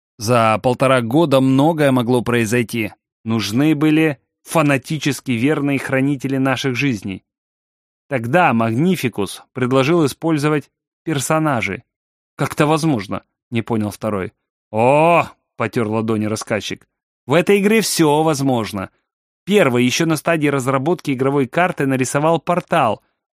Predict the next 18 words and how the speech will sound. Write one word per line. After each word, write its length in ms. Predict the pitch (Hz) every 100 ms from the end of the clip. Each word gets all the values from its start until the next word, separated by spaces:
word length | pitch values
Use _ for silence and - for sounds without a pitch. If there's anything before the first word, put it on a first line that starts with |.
| _
В 60 | 156
Цитадели 480 | 139 143 170 185
поставил 520 | 135 127 - 165 156 135
каменную 520 | 156 143 135 127 120
арку, 380 | 143 180 - 117
через 260 | 123 120
которую 500 | - 123 143 165 156
персонажи 720 | 120 117 - 123 131 139 113 110
игры 260 | 120 170
могли 320 | 151 110 120 156
бы 120 | 131
выходить 480 | 113 - 120 151 117
в 80 |
реальный 500 | 113 123 135 127 127
мир 280 | 147 135 - - _ _ _
за 140 | 117
свежими 440 | 107 127 113 113 120
новостями. 600 | 117 127 - 113 101